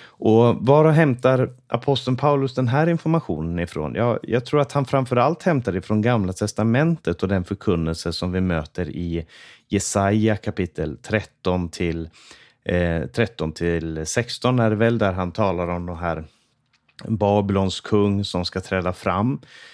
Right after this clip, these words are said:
eh, som, eh, som lever i uppror mot Gud. Och kanske också framförallt ifrån Daniels bok, där det talas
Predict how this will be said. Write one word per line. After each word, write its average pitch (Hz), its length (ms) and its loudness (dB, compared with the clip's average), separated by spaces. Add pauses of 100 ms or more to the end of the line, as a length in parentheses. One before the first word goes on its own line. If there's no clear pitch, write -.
(160)
eh, 92 360 2
som, 92 260 -2
eh, 95 400 -2
som 104 240 -2
lever 90 280 0
i 98 40 2
uppror 92 480 -2
mot 92 280 -4
Gud. 95 460 -2
Och 107 100 -4
kanske 117 260 2
också 101 220 0
framförallt 95 560 0
ifrån 87 540 -4
Daniels 123 680 2
bok, 80 420 -4 (360)
där 92 120 2
det 87 60 -2
talas 85 480 0